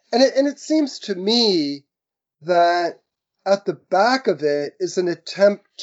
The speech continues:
to control the tempo, control the cultural, social cultural tempo coming out of the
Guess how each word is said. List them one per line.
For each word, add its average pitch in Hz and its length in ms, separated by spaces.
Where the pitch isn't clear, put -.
to 170 460
control 202 760
the 165 100
tempo, 135 840
control 233 600
the 202 200
cultural, 202 840
social 202 680
cultural 175 880
tempo 147 760
coming 240 420
out 220 340
of 165 520
the 175 220